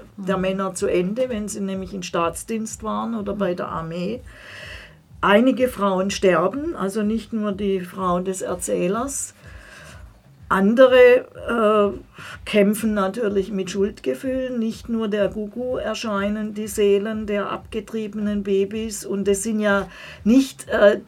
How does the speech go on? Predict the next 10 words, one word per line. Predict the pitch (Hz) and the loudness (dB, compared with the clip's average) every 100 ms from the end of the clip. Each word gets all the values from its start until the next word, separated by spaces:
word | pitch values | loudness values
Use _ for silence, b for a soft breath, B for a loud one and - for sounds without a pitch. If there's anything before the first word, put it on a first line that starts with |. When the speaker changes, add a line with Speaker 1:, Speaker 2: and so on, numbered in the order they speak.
| - | -6
Speaker 1:
die | 220 | -2
Seelen | 214 220 220 226 208 | 4 4 4 0 0
der | 208 - | 0 2
abgetriebenen | 202 - 220 208 220 214 214 208 190 | 2 0 -6 -2 -2 0 0 -2 0
Babys | 208 214 208 214 - | -2 -2 -2 -4 -4
im | 208 208 | -2 -2
Sinn | 233 214 214 | 0 0 2
der | 202 208 | 2 0
evangelikalen | 196 208 202 190 208 196 190 196 185 196 196 | 0 0 -2 0 0 0 0 2 2 2 0
Abtreibungsgegner, | 190 175 - - 208 190 190 190 180 190 185 185 202 240 | 0 0 -2 0 2 4 2 -2 2 8 8 8 6 4